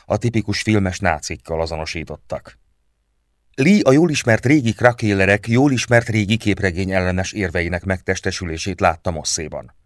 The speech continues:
Ha Mossét Lee az erősebb jogának náci filozófiájára emlékeztette, akkor nincs mit csodálkozni rajta, hogy cserébe Lee, a második világháború zsidó veteránja, is hasonlóképpen vélekedett a vitapartneréről.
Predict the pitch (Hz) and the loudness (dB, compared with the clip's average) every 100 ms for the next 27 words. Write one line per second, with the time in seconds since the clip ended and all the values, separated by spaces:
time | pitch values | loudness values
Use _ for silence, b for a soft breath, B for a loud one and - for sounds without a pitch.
0 | B B B - 95 123 - 120 107 110 | B B B 2 4 6 4 2 2 2
1 | 127 120 - 101 127 139 117 107 104 104 | 2 2 -2 0 0 0 0 0 0 2
2 | 101 95 95 113 127 107 98 104 98 95 | 2 2 -2 0 0 0 -2 -2 -2 -2
3 | 92 98 90 90 90 92 95 98 95 101 | -4 -2 -2 0 0 0 0 0 0 -2
4 | - 104 - 110 113 B B B 107 - | 0 -2 2 2 2 B B B -4 0
5 | 104 107 - 127 120 117 110 104 107 101 | 2 2 0 -4 -2 2 4 2 0 0
6 | 107 107 107 117 120 b b 98 - 110 | 2 2 4 2 2 b b -4 0 2
7 | 98 92 95 110 117 120 b 90 90 87 | 2 2 2 2 2 -2 b -6 0 0
8 | - 95 95 101 92 92 - 95 92 92 | 0 -4 -4 0 2 2 2 0 2 -2
9 | 92 107 95 101 110 110 113 113 123 117 | -2 0 2 2 2 4 4 6 2 0
10 | b - 110 147 156 98 82 80 85 85 | b -8 -6 -2 -2 -2 -4 -6 -6 -6
11 | - 87 92 92 92 95 95 - 98 101 | -4 -2 0 0 0 0 -2 -2 -2 -2
12 | 85 82 78 - 80 80 80 80 | -4 -4 -6 -6 -6 -4 -4 -8